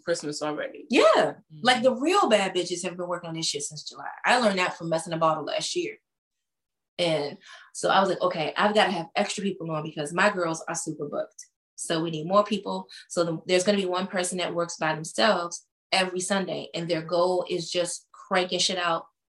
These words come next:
Speaker 2: for Christmas. I don't have any idea of what, like, the boxes will look like, what the gift sets are, none of that shit. But we will have a plethora of honey and butter to go through.
Speaker 1: Plethora.
Speaker 2: Yeah, and I
Speaker 1: My
Speaker 2: figured
Speaker 1: niggas.
Speaker 2: out batch, batching.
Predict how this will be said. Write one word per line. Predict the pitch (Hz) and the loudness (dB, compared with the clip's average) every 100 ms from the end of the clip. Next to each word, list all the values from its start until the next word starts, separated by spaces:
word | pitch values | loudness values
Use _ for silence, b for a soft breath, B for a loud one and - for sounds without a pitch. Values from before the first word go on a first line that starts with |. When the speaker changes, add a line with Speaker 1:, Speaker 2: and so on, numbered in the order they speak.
| - - | -2 2
Speaker 2:
for | 202 180 | 4 2
Christmas. | 190 175 - - - - _ _ _ _ | -2 -4 -6 -14 -16 -18 _ _ _ _
I | 170 | 2
don't | 208 | 4
have | 208 196 | 6 4
any | 202 208 | 4 4
idea | 190 185 185 | 4 2 0
of | 180 | 0
what, | 180 175 | 0 -2
like, | 170 160 | -4 -6
the | |
boxes | 160 170 180 185 180 | -2 0 0 -4 -4
will | 180 | 0
look | 180 180 | 0 0
like, | 185 180 | -2 -2
what | 175 | -6
the | 160 | -4
gift | 180 180 | -2 0
sets | - 180 180 | 0 -2 -2
are, | 175 175 175 | 0 0 -2
none | |
of | 185 | -4
that | 185 180 | -2 -2
shit. | - 208 - _ b _ - | -2 -4 -6 _ b _ -4
But | 160 | -2
we | 185 185 | 0 0
will | 180 | -2
have | 170 165 | -4 -6
a | |
plethora | 165 185 175 180 180 170 - | -6 -4 -4 -2 -4 -4 -4
of | 165 160 - - - | -4 -4 -6 -14 -8
honey | 180 180 185 185 - - | -4 -4 -4 -6 -8 -8
and | 185 | -6
butter | 170 160 165 165 _ _ _ _ - | -4 -4 -6 -12 _ _ _ _ -8
to | 165 | -6
go | 160 | -6
through. | 156 165 170 - B B B | -6 -8 -10 -12 B B B
Speaker 1:
Plethora. | 196 190 190 160 143 143 - | 4 4 4 0 0 -4 -2
Speaker 2:
Yeah, | 196 165 - | 2 2 2
and | 214 | 4
I | 240 | 4
Speaker 1:
My | |
Speaker 2:
figured | 285 277 254 | 4 4 6
Speaker 1:
niggas. | |
Speaker 2:
out | 240 220 | 6 6
batch, | 233 254 - - | 4 4 0 -4
batching. | 202 220 277 - 160 220 | -4 -2 0 -2 -4 -10